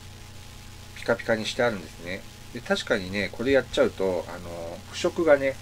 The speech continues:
始まるんですよ。ただ私の場合、昼間は外に出してますけど、夜はね、家のガレージに入ってるんで、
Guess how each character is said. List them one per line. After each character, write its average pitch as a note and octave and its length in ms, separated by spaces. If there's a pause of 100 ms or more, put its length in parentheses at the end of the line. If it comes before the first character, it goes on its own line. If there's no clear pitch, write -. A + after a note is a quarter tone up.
(280)
始 B2 200
ま B2+ 120
る B2+ 80
ん A2 80
で E2 80
す - 120
よ。 E2 140 (1000)
た F#3 120
だ C3 100
私 D#3+ 360
の E3 140
場 D#3 200
合、 C#3+ 60
昼 D3 540
間 G#3+ 140
は C3+ 80
外 C3 280
に F#2 120
出 G#2 120
し - 100
て G2 60
ま E2+ 120
す - 80
け F#2+ 100
ど、 G2 400
夜 E3 220
は G2 120
ね、 G2 220
家 A2+ 220
の G#2+ 600
ガ A2 140
レ C#3+ 140
ー B2+ 40
ジ G2+ 120
に F2 100
入 F#2+ 140
っ G2+ 40
て F#2+ 140
る E2 120
ん D#2+ 120
で、 F2 300